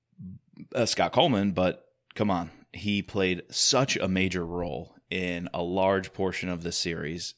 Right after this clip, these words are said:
and in shaping rap, maybe in some ways more than Hurley shaped rap, or in more positive ways. So yeah, I'm, I'm ready to talk about him. But I have to say,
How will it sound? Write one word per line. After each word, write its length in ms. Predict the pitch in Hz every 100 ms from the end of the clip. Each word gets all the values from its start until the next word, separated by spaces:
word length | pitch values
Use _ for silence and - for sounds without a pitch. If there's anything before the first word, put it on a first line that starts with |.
| -
and 240 | 90 90
in 80 | 92
shaping 340 | - 95 92 87
rap, 340 | 110 101 - _ _ -
maybe 560 | 208 392 - 294 233 -
in 120 | 180
some 500 | 175 - - - 220
ways 340 | 202 220 220 185
more 240 | 175 208
than 160 | 185 143
Hurley 540 | 160 226 127 98 95 - - - _
shaped 340 | - 98 - 87
rap, 420 | 95 90 117 - -
or 140 | 104
in 80 | 107
more 180 | 104 90
positive 520 | - 170 143 95 90
ways. 340 | 76 101 143 - - -
So 200 | 104 92
yeah, 280 | 95 - -
I'm, 180 | 87 87
I'm 180 | 90 98
ready 120 | 92
to 120 | 87
talk 200 | 87 85
about 220 | 78 85
him. 200 | 78 80 - _ - _ _ _ _ _ _ _ _ _ 92
But 220 | 101 107
I 80 | 104
have 220 | 127 -
to 80 | -
say, 340 | - - -